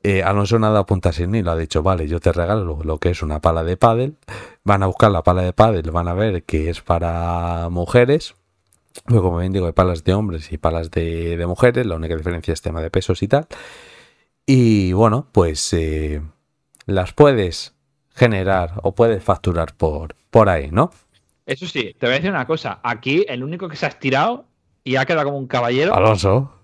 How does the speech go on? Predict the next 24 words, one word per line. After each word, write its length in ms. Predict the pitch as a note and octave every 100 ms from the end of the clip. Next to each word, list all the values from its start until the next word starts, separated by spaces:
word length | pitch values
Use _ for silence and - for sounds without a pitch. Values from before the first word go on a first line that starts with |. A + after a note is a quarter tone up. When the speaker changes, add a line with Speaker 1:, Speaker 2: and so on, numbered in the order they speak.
| -
Speaker 2:
don 180 | C#3 A#2+
Fernando 460 | C3+ A#2+ C3+ F3
Alonso 340 | E3 C#3+ C3 C3+
Díaz, 300 | F#3+ A2 A2+
¿eh? 180 | F3+ A#3+ _ - F#3+
Porque 220 | - A#2 B2
los 160 | A#2+
demás, 380 | A#2+ A#2+ F3+ F#3+ -
con 180 | F#2+
todos 140 | F#2+ A2+
mis 100 | A#2
respetos, 460 | A2+ A#2 C3 E3+
son 140 | - B2+
rela-, 280 | B2 A#2+ A2+
a 80 | A#2
mí, 260 | C3+ A#3 -
yo 120 | C#3
te 80 | A#3
voy 80 |
a 40 | C3
ser 180 | G#2 -
Speaker 1:
Son 340 | - - -
unos 220 | D#3 B2+
tiesos. 460 | - C#3 C3 G#2+